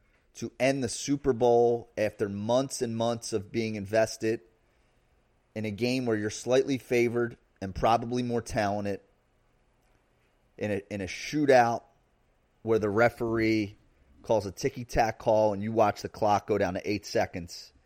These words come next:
and them go up three. I don't think there's anything worse than that. In recent years, you remember the Kawhi Leonard shot to win Game Seven. That was pretty bad.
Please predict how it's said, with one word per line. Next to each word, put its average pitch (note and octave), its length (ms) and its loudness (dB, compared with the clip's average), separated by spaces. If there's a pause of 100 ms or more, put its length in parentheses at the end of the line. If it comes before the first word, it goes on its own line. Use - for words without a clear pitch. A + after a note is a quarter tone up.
(340)
and F#2+ 140 -8
them G#2 140 -6
go F#2 180 0
up E2+ 140 -4
three. G2+ 320 0
I F#2+ 60 2
don't C#3 140 0
think C#3+ 140 2
there's C3 140 0
anything B2+ 300 -2
worse C3 200 2
than G2 140 -8
that. E2+ 180 -6
In G2+ 100 -10
recent A#2+ 400 -6
years, A#2 320 0
you A2 120 -6
remember G#2+ 320 -4
the G2 80 -4
Kawhi G#2+ 440 2
Leonard G#2+ 380 -4 (480)
shot A2 400 2
to A2+ 80 -6
win A2 200 -4
Game G#2+ 200 -2
Seven. C3 520 2 (1040)
That A#2+ 160 2
was C3 100 0
pretty B2+ 240 0
bad. G#2 480 2